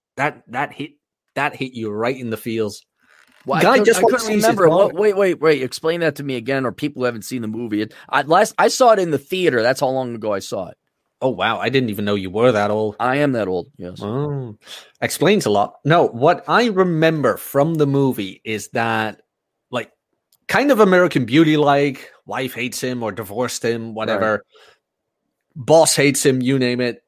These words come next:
Speaker 1: It's his daughter's birthday, and, uh, he wants to get a present or whatever, and he's stuck in traffic.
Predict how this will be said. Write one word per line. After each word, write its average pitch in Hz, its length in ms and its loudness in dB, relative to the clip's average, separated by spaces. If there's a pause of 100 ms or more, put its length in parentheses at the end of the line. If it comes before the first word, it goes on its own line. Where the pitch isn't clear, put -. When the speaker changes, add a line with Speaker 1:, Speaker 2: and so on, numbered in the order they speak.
Speaker 1:
It's - 140 -6
his 127 160 -6
daughter's 143 320 2
birthday, 113 880 -2
and, 104 320 -6
uh, 104 600 -4
he - 140 -20
wants 104 140 -14
to 104 80 -14
get 90 120 -12
a 87 40 -14
present 90 400 -18
or 85 180 -12
whatever, 85 360 -12
and 95 120 -10
he's 110 160 -4
stuck - 260 0
in 113 80 -2
traffic. 101 600 -4